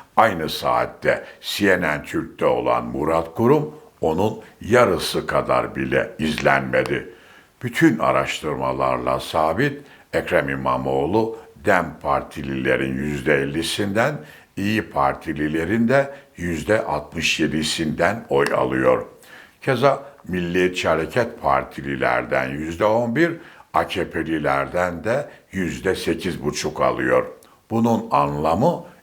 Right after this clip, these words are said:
İmamoğlu bir bakıma İstanbul halkının ortak adayı demek. Çok olağan dışı bir şey olmazsa bu tablonun dört beş gün içinde ters yüz olması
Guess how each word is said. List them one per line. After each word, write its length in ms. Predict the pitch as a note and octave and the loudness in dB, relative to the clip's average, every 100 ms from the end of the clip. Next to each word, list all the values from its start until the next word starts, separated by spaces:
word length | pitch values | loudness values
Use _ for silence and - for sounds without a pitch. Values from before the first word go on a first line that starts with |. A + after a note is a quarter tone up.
| _ | _
İmamoğlu 920 | F#2 F#2 E2 D#2 C#2+ C#2 E2 B2 D3 - - | 2 6 6 6 2 2 4 2 0 -8 -2
bir 300 | F2+ E2 C#2 | 2 4 4
bakıma 640 | C2 - E2 D#2 C#3 C#3+ - - - | 2 0 -2 0 0 0 -10 -10 -6
İstanbul 640 | - - F#2+ D2+ C#2+ B1+ | -4 4 4 4 -2 -4
halkının 760 | - C#2 D2 - F#2+ A#2+ D3 - - - | 0 2 0 -2 0 0 0 -6 -8 2
ortak 460 | E3 - - D#2+ - | 2 2 -2 -2 0
adayı 560 | - - C2 C2 C2 - | 0 2 0 0 -4 -2
demek. 300 | B1+ B1 A#1+ - - _ _ _ _ | -2 0 -4 -8 -20 _ _ _ _
Çok 420 | - B2 G#2 - | 0 2 0 0
olağan 560 | D#2+ D2 C#2+ E2+ D2+ C2 | 0 2 4 4 0 -2
dışı 400 | D2 - D#2 C2 | -2 0 -2 -2
bir 140 | C#2 | -2
şey 320 | C2+ - C#2+ | 0 2 2
olmazsa 760 | C2+ C2+ C#2 - - - C3+ B2+ - - - | 2 0 -2 -2 -2 2 2 2 -6 -20 -8
bu 120 | A2 | -6
tablonun 760 | - C2+ C2+ C#2 C#2+ F2 B2+ - - - - | 0 0 2 0 0 0 -2 -8 -18 -8 2
dört 340 | E2 - - | 2 2 0
beş 260 | G2+ - - | 0 0 -2
gün 280 | D2+ C2 C#2 | -6 -4 -4
içinde 520 | - D#2+ C2+ C2+ C2+ | -2 -2 0 0 0
ters 400 | - D2 C#2 - | -2 -2 -2 -4
yüz 180 | E2+ - | -4 0
olması 680 | B1+ A#1+ A#1 C2+ - F#2+ | 0 0 -2 -4 -2 -4